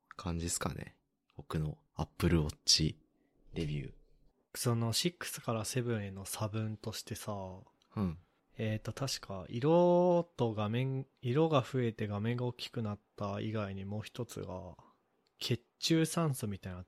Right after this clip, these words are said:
Speaker 2: たよね。
Speaker 1: ああ、測れる測れる。
Speaker 2: あれシックスはないよね、血中酸素って。あったっけ？
Speaker 1: あったんだっけ？
Speaker 2: あったか。
Speaker 1: あ、センサーはついてたんだけど、日本じゃ使えなかっ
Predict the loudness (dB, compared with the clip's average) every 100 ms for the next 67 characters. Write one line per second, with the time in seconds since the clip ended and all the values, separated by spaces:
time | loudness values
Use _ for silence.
0 | _ -12 -12 -16 _ _ _ 6 8 8
1 | 6 4 0 -18 -14 -8 0 2 2 -2
2 | -2 -2 -4 -18 -20 _ _ _ -4 0
3 | 2 2 0 0 2 2 0 -4 -4 -8
4 | -12 -10 -10 -8 -10 -14 -16 -20 _ -16
5 | _ -8 -8 -6 -8 -8 -16 -16 _ _
6 | _ -2 -2 -4 _ -2 -2 -4 -10 -12
7 | -8 -8 -8 -12 -18 -10 -4 -4 _ _
8 | _ _ _ _ _ _ _ _ _ _
9 | 6 10 10 8 6 6 6 6 4 4
10 | 2 4 2 2 2 2 4 6 6 6
11 | 6 6 2 0 2 2 -2